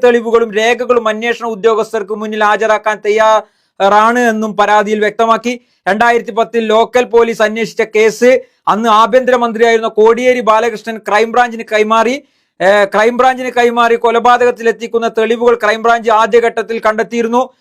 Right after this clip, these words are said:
പിന്നീട് അന്വേഷണം ഏറ്റെടുത്ത സി ബി ഐക്കും കൊലപാതകമെന്ന് തെളിയിക്കപ്പെടുന്ന പല വിവരങ്ങളും ലഭിച്ചെങ്കിലും കൊലയാളി സംഘം ഉന്നതരായതിനാൽ ഈ ദിശയിലേക്ക് അന്വേഷണം നടന്നില്ല എന്നും പരാതിയിൽ പറയാൻ ആ പരാതി മുഖ്യമന്ത്രി സ്വീകരിച്ചുകൊണ്ട് തന്നെ പരാതി ഡി ജി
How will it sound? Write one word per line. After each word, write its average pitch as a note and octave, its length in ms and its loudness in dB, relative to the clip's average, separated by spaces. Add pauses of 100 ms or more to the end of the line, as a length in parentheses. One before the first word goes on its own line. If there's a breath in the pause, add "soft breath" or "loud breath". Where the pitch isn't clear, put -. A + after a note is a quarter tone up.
(140)
പിന്നീട് A#3 340 0
അന്വേഷണം A3+ 480 -4
ഏറ്റെടുത്ത A3+ 340 -2 (120)
സി A3 120 -4 (100)
ബി B3 140 -4
ഐക്കും A#3 320 -2
കൊലപാതകമെന്ന് A3+ 720 0
തെളിയിക്കപ്പെടുന്ന A3 540 -2 (120)
പല A3+ 220 2
വിവരങ്ങളും A#3 480 0
ലഭിച്ചെങ്കിലും G#3+ 520 0 (420 soft breath)
കൊലയാളി B3+ 460 2 (100)
സംഘം A3+ 360 -2
ഉന്നതരായതിനാൽ A3 800 0 (140)
ഈ - 20 -6 (140)
ദിശയിലേക്ക് A3 640 0
അന്വേഷണം A3 420 -6
നടന്നില്ല G#3 320 -4 (120)
എന്നും G3+ 220 -12
പരാതിയിൽ G3+ 420 0 (100)
പറയാൻ F#3+ 340 0 (380)
ആ - 20 4 (140)
പരാതി G#3 420 2
മുഖ്യമന്ത്രി G3 520 -6
സ്വീകരിച്ചുകൊണ്ട് G3 720 -2 (240)
തന്നെ G#3+ 360 -2 (560)
പരാതി F#3+ 400 -2
ഡി F3+ 140 -8
ജി F#3+ 80 -10